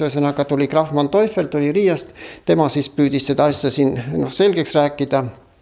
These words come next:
Ja, ja osad said oma vitsahoobid kätte ja elu läks ikka sama rada eda-, edasi. Aga see sündmus on niisugune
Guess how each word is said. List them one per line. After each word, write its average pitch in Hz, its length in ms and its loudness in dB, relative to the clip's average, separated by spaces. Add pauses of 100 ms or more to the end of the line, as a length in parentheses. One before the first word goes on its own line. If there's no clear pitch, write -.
(560)
Ja, 147 160 4
ja 156 80 6
osad 160 300 2
said 143 180 0
oma 143 140 4
vitsahoobid 147 500 2
kätte 151 320 0
ja 143 80 2
elu 156 140 4 (100)
läks 139 160 -4
ikka 139 160 -4
sama 147 240 2
rada 139 300 2
eda-, 131 160 -4 (100)
edasi. 131 320 -8 (400)
Aga 151 160 4
see 214 160 4
sündmus 214 400 4
on 175 80 0
niisugune 175 460 0